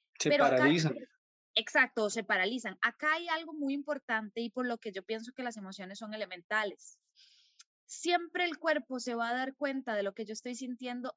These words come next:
Speaker 2: antes que mi cabeza, antes que mi cognición. Cuando alguien está ansioso, piensen los que consideran que, que tienen ansiedad, a menos de que esté diagnosticada, eh, o, o en cualquiera de los dos casos, diagnosticada o no,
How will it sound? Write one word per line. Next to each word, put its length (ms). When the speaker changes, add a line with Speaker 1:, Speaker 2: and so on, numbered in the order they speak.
Speaker 2:
antes 520
que 160
mi 140
cabeza, 500
antes 340
que 100
mi 140
cognición. 580
Cuando 260
alguien 280
está 220
ansioso, 600
piensen 360
los 140
que 280
consideran 600
que, 200
que 120
tienen 300
ansiedad, 460
a 100
menos 220
de 100
que 80
esté 160
diagnosticada, 1000
eh, 180
o, 240
o 160
en 80
cualquiera 340
de 60
los 120
dos 200
casos, 300
diagnosticada 640
o 60
no, 240